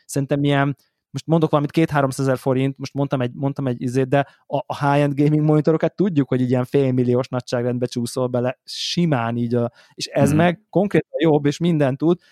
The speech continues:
Speaker 1: és akkor lá-, látszik a setup, hogy ott ül az ember, egy ilyen negyvennyolcas tévé van az íróasztalán,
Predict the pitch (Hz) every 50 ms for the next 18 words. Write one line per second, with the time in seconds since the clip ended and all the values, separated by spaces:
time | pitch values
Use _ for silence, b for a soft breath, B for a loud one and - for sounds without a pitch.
0 | b b - - - 160 165 170 165 175 185 165 151 - - - 156 143 - 151
1 | 135 - 120 117 _ - 135 139 160 156 143 _ - 139 135 135 147 139 131 127
2 | 131 127 123 131 135 143 151 143 135 131 127 131 139 135 131 - 131 - - -
3 | 160 147 143 135 131 127 123 131 131 135 139 127 - 214 196 151 135 131 123 120
4 | 120 - - - 123 123 123 131 143 147 -